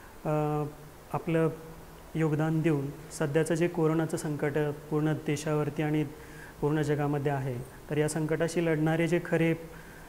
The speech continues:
अ, पाईक आहेत ते आपल्या सिव्हिल हॉस्पिटलमधील जे डॉक्टर आहेत त्यांना ज्या उपकरणांचा आवश्यकता भासते ती उपकरणं त्यांना उपलब्ध करून, अ, त्यांच्या मा-, अ, या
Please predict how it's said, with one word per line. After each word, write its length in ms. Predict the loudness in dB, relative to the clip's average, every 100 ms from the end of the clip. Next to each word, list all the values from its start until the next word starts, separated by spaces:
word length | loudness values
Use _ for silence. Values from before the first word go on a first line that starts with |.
| -14 -4
अ, 140 | 0
पाईक 360 | 2 2 2 2
आहेत 220 | 2 0
ते 360 | 0 0 0 -2 -8
आपल्या 540 | -4 0 2 4 2 -2 -8 -16 -16 -16 -14
सिव्हिल 300 | -6 0 4
हॉस्पिटलमधील 880 | 4 2 0 2 2 2 0 -2 -2
जे 120 | 0
डॉक्टर 320 | 2 2 0
आहेत 280 | 2 2 0 -4 -10 -16 -8
त्यांना 280 | -2 0 2
ज्या 300 | 2 2 2 -2 -10 -16 -16 -18 -6
उपकरणांचा 760 | -6 0 2 2 2 2 4 2 0 -12 -16 -18 -2
आवश्यकता 500 | 2 2 2 0 2
भासते 520 | 4 2 0 -2 -2 -6 -16 -6
ती 60 | -2
उपकरणं 580 | -2 0 2 2 2 2
त्यांना 340 | 0 -2 0
उपलब्ध 400 | 0 2 2 2
करून, 380 | 2 2 2 0 -4 -12 -16 -18 -18 -18 -6
अ, 340 | -4 -2 -2 -4 -10 -18 -20 -4
त्यांच्या 280 | 0 0 2
मा-, 260 | 0 0 -2 -6 -8 -4
अ, 200 | -2 -2 -4 -6
या 380 | 2 4 4 2